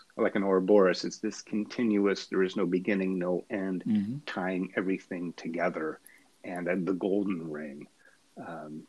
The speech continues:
Speaker 1: you know, of fire, this, this energy that, uh, that connects
Speaker 2: Mm-hmm.
Speaker 1: those together.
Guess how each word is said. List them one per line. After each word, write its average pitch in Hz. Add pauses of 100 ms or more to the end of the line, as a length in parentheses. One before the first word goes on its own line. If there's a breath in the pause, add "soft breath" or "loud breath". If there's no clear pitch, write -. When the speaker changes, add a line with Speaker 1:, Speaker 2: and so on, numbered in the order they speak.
(140)
Speaker 1:
you 104
know, 80
of -
fire, 76
this, -
this -
energy -
that, -
uh, 76 (340 loud breath)
that -
connects 110
Speaker 2:
Mm-hmm. 127
Speaker 1:
those 87
together. 73